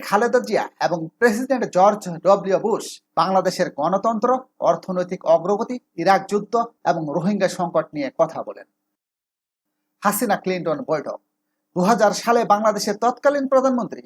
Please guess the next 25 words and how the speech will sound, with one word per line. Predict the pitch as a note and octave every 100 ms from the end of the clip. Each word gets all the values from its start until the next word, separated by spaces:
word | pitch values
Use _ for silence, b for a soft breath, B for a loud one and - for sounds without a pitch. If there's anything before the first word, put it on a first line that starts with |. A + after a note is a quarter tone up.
| -
শেখ | A3 A3
হাসিনার | G3+ F#3+ F3+
সাথে | G3 F3+ F3+
যুক্তরাষ্ট্রের | G#3 G3+ F#3 - E3+ A3+
তৎকালীন | A#3+ - A#3 G3
প্রেসিডেন্ট | A#3+ A#3 F3+ C3 _
বিল | F#3+ G#3+ G#3
ক্লিনটনের | A#3+ C#4+ C4 A3 C3+ -
দুইবার | F#3 G3 F#3 E3
বৈঠক | E3 D3+ C3+
হয়েছিল। | B2 - - _ _ _ G3+
দুই | G#3
হাজার | B3+ C4 B3+ -
সালের | A#3+ D#3+ B2+ C3+
মার্চ | F3 G3+ - G3+
মাসে | G3+ D#3 C3+
ঢাকা | E3 F#3 F3+
সফরে | F3+ E3+ E3 D#3
আসেন | D#3+ D3 - -
বিল | G3 E3+
ক্লিনটন। | D#3+ C3+ A2+ F#2+ _ -
মিস্টার | F#3+ G3 G3 F3
ক্লিনটন | B3 C#4+ C#4 F#3+
ছিলেন | A3 G3 G3
একমাত্র | F#3+ F#3 F3+